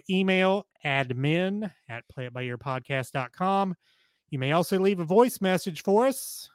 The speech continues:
by clicking the link at your audio podcast provider. Uh, if you are on the, uh, iHeartRadio app, there is a talkback button, looks like a microphone. If you wanna leave an audio,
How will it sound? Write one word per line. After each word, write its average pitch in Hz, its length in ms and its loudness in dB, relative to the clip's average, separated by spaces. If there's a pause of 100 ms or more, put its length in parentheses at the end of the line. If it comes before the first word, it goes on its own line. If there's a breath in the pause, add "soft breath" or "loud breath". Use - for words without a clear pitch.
(100)
by 117 160 -8
clicking 131 380 -10
the 120 80 -10
link 143 260 -8
at 123 220 -8
your 123 280 -6
audio 143 440 -2
podcast 117 640 -8
provider. 120 500 -8 (580)
Uh, 120 180 -8
if 120 200 -8
you 117 140 -6
are 120 160 -4
on 131 220 -4
the, 123 200 -4
uh, 113 200 -8 (140)
iHeartRadio 127 720 -4
app, 127 220 -2
there 117 160 -4
is 113 120 -6
a 113 100 -8
talkback 127 640 -4 (120)
button, 135 260 -8
looks 131 200 -8
like 117 140 -10
a 113 40 -10
microphone. 139 580 -4
If - 120 -10
you 123 80 -6
wanna 113 140 -6
leave 117 160 -6
an 113 80 -10
audio, 113 480 -8